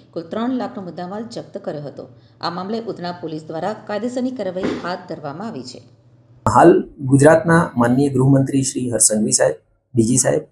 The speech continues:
Speaker 2: અને સી પી સુરત અનુપમસિંહ ગેહલોત સાહેબ દ્વારા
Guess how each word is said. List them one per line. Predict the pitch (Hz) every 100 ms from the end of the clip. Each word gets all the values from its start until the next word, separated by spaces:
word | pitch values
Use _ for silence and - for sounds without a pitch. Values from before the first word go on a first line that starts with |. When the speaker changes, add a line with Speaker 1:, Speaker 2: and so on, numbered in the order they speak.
| _
Speaker 2:
અને | 120 110 -
સી | - - - 139
પી | 160
સુરત | - 135 147 - _ _ _
અનુપમસિંહ | 127 135 143 135 151 - -
ગેહલોત | 120 117 147
સાહેબ | - 131
દ્વારા | 123 117 143